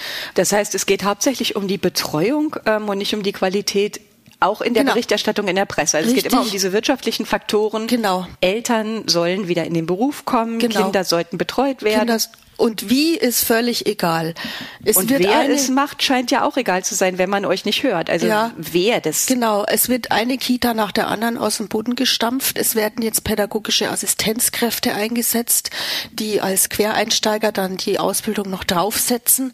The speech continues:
Speaker 2: Die müssen aber einen Beruf haben. Also
Speaker 1: Mhm.
Speaker 2: das sind keine Schulabgänger oder so, sondern die haben vorher schon mal in einem anderen Beruf gearbeitet.
Speaker 1: Mhm.
Speaker 2: Der muss aber nichts mit Pädagogik zu tun haben.
Speaker 1: Mhm. Was hältst du davon?
Speaker 2: Ähm, ich finde es halt schwierig, weil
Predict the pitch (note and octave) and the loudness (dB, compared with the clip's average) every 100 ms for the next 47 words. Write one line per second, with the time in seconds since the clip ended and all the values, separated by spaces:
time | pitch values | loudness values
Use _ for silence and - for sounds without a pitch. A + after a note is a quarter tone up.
0 | - A#3 B3+ - C4 G#3+ A3 G#3 G3+ G3+ | -2 2 2 2 2 2 0 0 0 -2
1 | G3 F#3+ F#3+ G#3+ G#3 B3+ - - F#3+ F3+ | -4 -8 0 2 2 0 0 0 0 0
2 | D3 D3 - - - - F3 F3+ F3 G#3+ | -4 -8 -16 -20 -8 -4 -2 -2 -2 0
3 | - - G#3 - G3 F#3 F3 - A#3+ - | -2 -2 -4 -2 -2 0 0 0 0 -2
4 | - - C#4 C4+ C4 B3 B3 A3+ G3+ G#3 | -4 -4 -2 0 0 0 0 -2 -2 -2
5 | G3 F#3+ G3 G3+ G3 - F#3+ F3+ F3+ F3 | -2 -2 -2 0 0 -2 -4 -4 -2 -4
6 | F3 - - - F#3 F#3+ F3+ G3 F3 F3+ | -4 -6 -6 -2 0 2 0 0 0 -2
7 | E3 D3+ - - - E3 D#3+ F3 - - | -2 -4 -4 -4 -4 -4 -4 -6 -8 -4
8 | - F3 G3 A3+ A#3+ - G#3+ A3 - - | -2 0 0 2 2 2 0 0 -2 0
9 | B3 A3 - - G#3+ G3 F#3 F3 E3+ - | 0 0 -2 0 0 0 0 -2 -2 -2
10 | D#3+ - D#3+ D#3+ E3 - E3 F3 D#3+ F3+ | -4 -4 -4 -4 -6 -8 -6 -6 -4 -4
11 | D3+ D#3 D3+ F#3+ A3 - C4+ - - A#3 | -2 -2 -2 -2 -4 -2 -4 -6 -2 0
12 | A3+ G#3 G#3 G#3 A3+ - A#3+ - A#3 - | 2 0 -2 -2 0 0 -2 0 -2 0
13 | G3 - G3+ G#3+ A#3+ C#4+ - A3 G#3 G#3+ | 0 0 0 -2 -2 -2 -2 -2 -2 -2